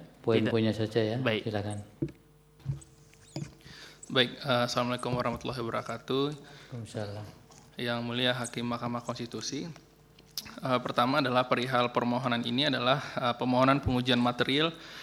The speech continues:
Speaker 3: dari Pasal seratus tujuh ayat dua, ayat empat, dan Pasal seratus sembilan dan Pasal seratus empat puluh enam Undang-Undang Nomor Satu Tahun dua ribu dua dua tentang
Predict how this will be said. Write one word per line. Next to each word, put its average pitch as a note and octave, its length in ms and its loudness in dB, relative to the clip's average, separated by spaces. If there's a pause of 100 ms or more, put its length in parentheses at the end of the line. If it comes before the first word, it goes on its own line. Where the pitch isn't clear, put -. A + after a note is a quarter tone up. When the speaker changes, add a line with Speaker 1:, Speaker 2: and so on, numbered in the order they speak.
(380)
Speaker 3:
dari B2+ 320 6
Pasal C3 420 6
seratus B2+ 380 2
tujuh B2+ 240 4
ayat B2+ 240 6
dua, B2 400 4 (400)
ayat B2 240 2
empat, C3 560 4
dan C3 240 2
Pasal C3 320 2
seratus C3 420 -4
sembilan C3+ 540 2 (800)
dan C3+ 240 8
Pasal D3 320 8
seratus C3 320 2
empat B2 240 0
puluh B2 80 2
enam C3 240 4
Undang-Undang B2 340 4
Nomor B2 300 4
Satu C3 240 2
Tahun A#2+ 240 2
dua A#2+ 160 4
ribu A#2+ 160 4
dua A#2+ 240 6
dua B2+ 320 4 (320)
tentang C3 340 6